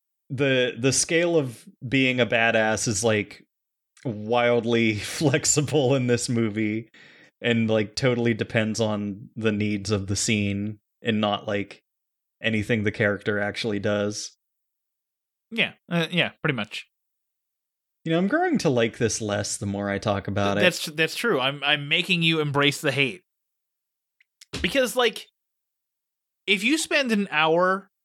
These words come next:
Speaker 2: on introducing a bunch of characters, at some point I expect, like, there to be an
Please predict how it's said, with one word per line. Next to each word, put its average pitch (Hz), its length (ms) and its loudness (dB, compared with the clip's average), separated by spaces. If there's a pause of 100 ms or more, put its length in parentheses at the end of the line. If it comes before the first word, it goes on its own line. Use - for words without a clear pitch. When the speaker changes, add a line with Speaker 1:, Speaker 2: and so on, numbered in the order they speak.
(420)
Speaker 2:
on 147 720 2 (400)
introducing 170 520 0
a 147 60 -4
bunch 143 160 0
of 123 100 -6
characters, 117 760 -2 (960)
at 180 160 2
some 262 240 0
point 208 260 2
I 160 160 2
expect, 143 500 0
like, 120 300 -4
there 135 160 2
to 131 80 -2
be 139 180 0
an 139 100 -2